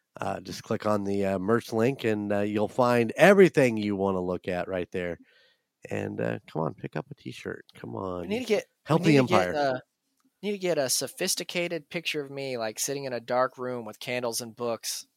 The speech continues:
Speaker 2: where, and I'm gonna get my picture on the website too. You're like a,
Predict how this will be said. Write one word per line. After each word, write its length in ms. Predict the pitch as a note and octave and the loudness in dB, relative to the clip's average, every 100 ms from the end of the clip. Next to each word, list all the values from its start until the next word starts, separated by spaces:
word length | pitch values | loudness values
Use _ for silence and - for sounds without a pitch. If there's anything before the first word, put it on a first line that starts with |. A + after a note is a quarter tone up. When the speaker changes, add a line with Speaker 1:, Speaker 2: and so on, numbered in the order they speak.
| _ _ | _ _
Speaker 2:
where, 300 | A#2+ A2+ A2+ - | -6 -6 -6 -10
and 160 | A#2+ A#2 | -10 -10
I'm 100 | A#2 | -10
gonna 100 | B2 | -8
get 100 | B2 | -6
my 120 | A#2+ | -6
picture 340 | - A#2+ A#2 | -6 -8 -6
on 100 | G#2+ | -8
the 80 | A2 | -8
website 520 | A2 G#2+ - A2 A2 - | -8 -6 -6 -6 -10 -12
too. 220 | A2 A2 _ _ _ _ _ - | -12 -14 _ _ _ _ _ -6
You're 120 | C3 | 0
like 200 | B2 - | 0 0
a, 220 | A#2 G#2+ | -2 -2